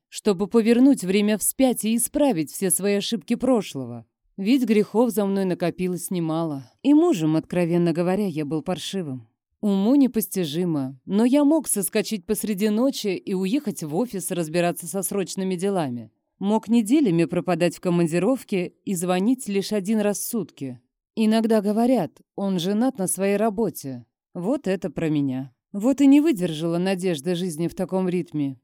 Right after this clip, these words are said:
и сбежала. На вид девочке лет пять, может, чуть больше или меньше. Не особо умею определять возраст на глаз. Выходит, Надежда забеременела сразу после того, как ушла от меня. Или накануне.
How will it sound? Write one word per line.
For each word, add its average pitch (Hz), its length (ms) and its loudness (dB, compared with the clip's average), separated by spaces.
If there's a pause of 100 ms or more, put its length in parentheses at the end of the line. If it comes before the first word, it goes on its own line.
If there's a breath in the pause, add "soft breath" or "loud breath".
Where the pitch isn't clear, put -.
(120)
и 277 140 0
сбежала. 139 680 -4 (540)
На 202 240 -2
вид 247 180 2
девочке 185 480 -2
лет 202 220 0
пять, 160 440 -4 (140)
может, 202 380 0
чуть 156 240 -6
больше 190 440 -2
или 151 140 -2
меньше. 170 540 -4 (320)
Не 226 140 0
особо 254 360 -2
умею 160 280 0
определять 170 500 -4
возраст 170 440 -6
на 196 100 -4
глаз. 156 480 -8 (340)
Выходит, 226 800 -2 (180)
Надежда 196 600 0
забеременела 208 720 2
сразу 202 500 -2
после 175 360 -6
того, 208 260 0
как 202 200 -4
ушла 220 340 -2
от 143 160 -6
меня. 139 400 -6 (240)
Или 226 200 2
накануне. 156 800 -2